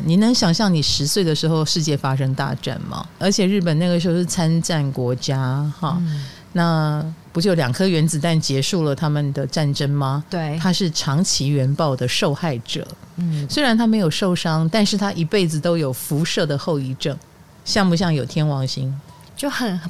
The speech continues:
Speaker 2: 不平凡的童年。
Speaker 1: 是的，他的守护星跟天王跟火星都有连结，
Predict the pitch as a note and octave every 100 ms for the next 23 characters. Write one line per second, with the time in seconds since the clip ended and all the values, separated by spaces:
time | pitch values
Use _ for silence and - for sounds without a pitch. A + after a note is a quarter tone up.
0 | - C4+ C4 - G#3 E3 E3 - D3 C#3+
1 | D#3 D3+ D3+ E3 C#3 D3+ D#3 C#3 C#3 C#3+
2 | F3 D#3 C#3 C3 C3 D3 - G#3 F3+ -
3 | C#3 G3 F#3 F#3 F3+ F3 F3+ F3+ A3+ G#3+
4 | E3 D#3+ E3+ F#3+ F#3+ - - - F3+ E3+
5 | E3+ E3+ D#3 C3+ C3+ D3+ D#3 C3+